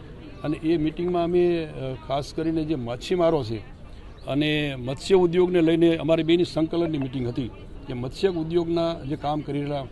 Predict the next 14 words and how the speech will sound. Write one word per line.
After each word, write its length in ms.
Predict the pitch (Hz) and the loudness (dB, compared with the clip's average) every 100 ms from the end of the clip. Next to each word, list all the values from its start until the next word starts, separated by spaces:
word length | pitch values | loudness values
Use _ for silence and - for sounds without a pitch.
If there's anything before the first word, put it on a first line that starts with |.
| - - - - | -14 -18 -16 -6
અ, 140 | 127 123 | -2 -2
મચ્છીમારો 600 | 123 131 185 175 170 147 | -2 0 2 4 4 2
છે 140 | 117 - - - - | -2 -8 -16 -18 -10
એને 220 | 151 165 170 | -4 -2 -2
શ્રમિક 480 | - 147 175 202 | -2 0 0 0
તરીકે 300 | 160 180 175 | 0 0 2
ગણીને 420 | 143 156 196 160 110 - - - - - | 4 6 8 6 2 -8 -18 -18 -16 -6
એને 220 | 156 160 | 0 0
કઈ 240 | 123 151 | 2 2
રીતે 240 | 175 170 170 | 4 2 0
આપણે 260 | 156 165 | 0 -2
અમે 220 | 156 160 160 | -2 0 -2
અમારા 340 | - 147 156 | -2 -2 0
વિભાગમાંથી 640 | 131 127 135 127 117 107 | 0 0 0 -2 -6 -8